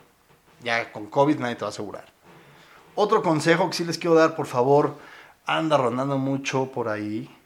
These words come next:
Un tema que a mí sí me tiene como escandalizado, porque no lo puedo creer. Me da, no,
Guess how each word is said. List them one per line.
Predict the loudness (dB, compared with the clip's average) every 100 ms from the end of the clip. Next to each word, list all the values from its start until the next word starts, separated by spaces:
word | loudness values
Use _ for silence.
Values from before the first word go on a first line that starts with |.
| _ _ _ _ _ -20 _ _ -12
Un | -6 -4 -4
tema | -2 -2 0 -2 -4
que | -8
a |
mí | -8 -8
sí | -8
me | -10
tiene | -8 -8 -8
como | -10 -10 -12
escandalizado, | -12 -12 -10 -12 -14 -10 -8 -6 -4 -4 -4 -6 -10 -20 -20 -20 -20 _ -20
porque | -18 -8
no | -4
lo | -2 -2
puedo | 0 -2
creer. | -4 -8 -8 -10 -14 -20 -20 -20 _ _ -12
Me | 0
da, | 2 2 0 -10
no, | -8